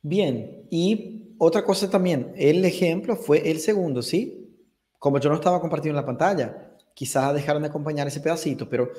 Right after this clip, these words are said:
yo cambié acá el piso de ruido a setenta y cinco,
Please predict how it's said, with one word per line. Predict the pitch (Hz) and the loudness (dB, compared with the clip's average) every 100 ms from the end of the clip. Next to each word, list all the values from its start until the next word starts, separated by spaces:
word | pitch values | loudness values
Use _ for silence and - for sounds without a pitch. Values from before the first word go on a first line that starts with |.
| - - | -16 -10
yo | 127 156 | 2 2
cambié | 160 196 165 180 | 4 2 2 2
acá | 208 190 143 147 - - _ _ - | 2 0 -2 -2 -4 -14 _ _ -12
el | 127 | -6
piso | 151 156 | -4 0
de | 180 | 0
ruido | 175 139 127 151 - - - _ | 2 2 2 0 -2 -10 -20 _
a | - | -12
setenta | 123 135 147 147 | -6 -4 -2 0
y | 170 | -2
cinco, | 143 135 135 135 285 - | -2 -2 -2 -2 -4 -8